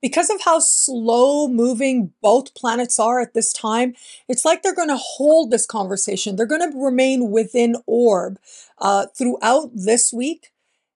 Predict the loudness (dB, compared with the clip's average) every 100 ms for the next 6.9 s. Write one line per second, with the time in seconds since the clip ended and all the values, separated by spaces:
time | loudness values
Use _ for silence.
0 | -8 -2 2 2 2 -2 0 2 2 0
1 | 0 2 4 2 0 _ _ -4 -2 0
2 | 2 4 4 0 0 -2 -2 -4 -6 -4
3 | -2 0 -2 -2 -4 -4 -6 -4 -4 -6
4 | -4 -2 0 0 2 0 0 -2 -2 -2
5 | -4 0 0 0 -2 -4 -4 -12 -4 0
6 | 4 2 2 -2 -4 -6 -10 -16